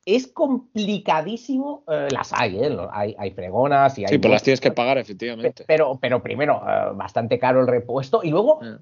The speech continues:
Speaker 1: eh, una vez que necesitas, yo, yo de verdad me he llegado a, a, eh, me he llegado a te-, a tener que es-, que, que esperar tres y cuatro semanas para poder conseguir el recambio de la fregona, porque claro, traen tan pocos que cuando vas al supermercado nunca hay.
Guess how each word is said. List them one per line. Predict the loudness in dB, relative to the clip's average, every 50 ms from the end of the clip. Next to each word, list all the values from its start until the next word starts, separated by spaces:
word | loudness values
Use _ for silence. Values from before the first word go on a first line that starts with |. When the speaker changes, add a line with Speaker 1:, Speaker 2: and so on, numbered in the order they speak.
| _
Speaker 1:
eh, | -2 0 0 2
una | 2 4 4 4
vez | 4 2 0
que | 0 0
necesitas, | 2 2 0 2 2 2 2 2 -2 -2 0 0 0 0 -2
yo, | -6 -4
yo | -2 -2 -2
de | 2
verdad | 4 4 6 6 6
me | 6 4
he | 4
llegado | 6 4 4 4 2 0 -2 -4 -2
a, | 0 0 0 -2 -2 -4 -2 -2 -2 -4
a, | -4 -6
eh, | -4
me | -4 -4 -4 -4 -4
he | -4 -2
llegado | -2 -2 -2 -2 0 0 0
a | 0 -2
te-, | -4 -8 -4
a | -2 -2 -2
tener | -2 -2 -2 -2 0
que | 0 0
es-, | 0 0 -4 _ _
que, | -2 -2 -2 -2 -4 _ _
que | -2 0 0 2 2 2 0 0 0 -2 -2
esperar | -4 -4 -2 2 2 4 2 2 0
tres | -2 -2 0 0
y | 2
cuatro | 2 2 2 2 2
semanas | 0 2 2 4 2 2 0 -2 -4 -10 -20 -8 _
para | 4 4 6 4 4 4
poder | 4 4 4 4 2 2
conseguir | 2 2 2 2 0 0 0 0 0 0
el | 0 0
recambio | 0 0 -2 -2 -2 -2
de | 0 0
la | 0 0
fregona, | 0 0 0 2 2 2 2
porque | 0 -2 -2 0
claro, | 0 2 2 2 2
traen | 2 2 2 4
tan | 2 2 2 2
pocos | 2 2 2 2 0 -2 -4 -2
que | -2 -4 -2
cuando | -2 -2 -2 -2 -2
vas | -2 0 0 0
al | 0 0 0 0 0 -2 -4
supermercado | -2 -2 0 0 2 0 2 2 4 4 6 6
nunca | 6 4 4 4 2 2 2
hay. | 0 -2 -4